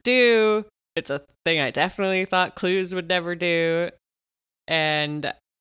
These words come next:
I hope it will be a, a beautiful gift for the pit. As the pit provides, we provide for the pit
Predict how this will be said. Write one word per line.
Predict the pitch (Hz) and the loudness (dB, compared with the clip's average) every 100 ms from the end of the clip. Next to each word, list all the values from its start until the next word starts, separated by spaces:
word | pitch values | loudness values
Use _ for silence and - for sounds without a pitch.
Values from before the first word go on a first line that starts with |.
| _ _ | _ _
I | 156 160 | -2 -2
hope | 170 180 - | -4 -6 -6
it | 156 | -6
will | 160 151 | -6 -4
be | 156 151 151 | -4 -2 -4
a, | 139 139 135 135 _ _ - - - | -6 -6 -8 -10 _ _ -20 -20 -18
a | |
beautiful | 151 262 294 277 220 | -4 0 0 0 -2
gift | 180 160 - | 0 -2 -2
for | 160 | -6
the | 147 | -6
pit. | - 147 143 - _ _ _ | -2 -2 -2 -6 _ _ _
As | - 143 | -8 -6
the | 147 | -4
pit | 202 202 | -2 -2
provides, | 190 175 165 165 | -2 0 0 0
we | 180 202 | -2 -4
provide | 190 160 156 147 | -4 -2 -2 -4
for | 147 | -8
the | 139 | -8
pit | - 135 139 | -6 -6 -6